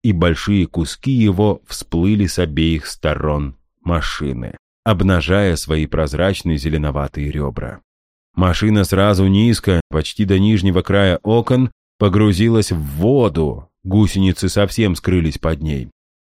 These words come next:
В следующий момент вездеход всплыл, глубоко оседая к кормовой, более нагруженной частью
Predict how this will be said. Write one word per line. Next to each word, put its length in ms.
В 40
следующий 440
момент 420
вездеход 520
всплыл, 600
глубоко 600
оседая 500
к 60
кормовой, 640
более 460
нагруженной 600
частью 600